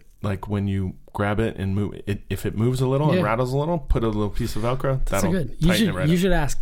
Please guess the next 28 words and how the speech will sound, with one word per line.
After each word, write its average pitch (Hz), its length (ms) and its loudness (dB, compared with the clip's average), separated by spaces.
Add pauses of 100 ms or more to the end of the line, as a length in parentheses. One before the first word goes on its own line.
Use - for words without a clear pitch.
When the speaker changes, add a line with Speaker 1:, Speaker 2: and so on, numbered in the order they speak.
Speaker 2:
every 156 280 4
operator 139 400 0
what 123 140 -6
their 127 100 -2
secret 131 340 -6
trick - 260 -6
is. 123 220 -10 (720)
I 127 120 -2
wanna 127 180 0
know 120 160 -2
all 113 300 -4
the 110 160 -6 (480)
tricks. - 320 -12 (340)
<laughs> - 360 -4
Speaker 1:
Yeah. 120 440 2 (580)
I 151 120 2
don't 214 160 2
know. 160 220 4
Th-, 139 140 -8
I 139 60 2
mean, 135 560 2
I 135 140 -4
don't 185 180 -2
know 156 160 0
how 139 160 2
many 143 240 -2
there 139 220 -2
are. 151 400 -2